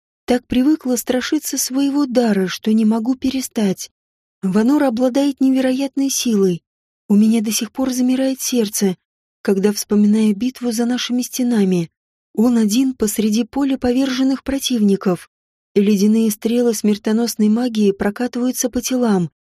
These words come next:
оставляя серебристый след инея. Эдхар не боится своей мощи,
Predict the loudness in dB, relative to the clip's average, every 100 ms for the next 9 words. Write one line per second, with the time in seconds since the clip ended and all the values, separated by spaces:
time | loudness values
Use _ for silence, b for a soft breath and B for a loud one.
0 | _ -6 -2 0 2 2 2 0 0 0
1 | 0 -2 -2 -2 0 0 -2 -6 -4 2
2 | 2 2 0 -4 _ _ _ _ -2 -2
3 | 0 0 2 2 2 2 0 0 0 0
4 | 2 4 4 2 0 -2 -2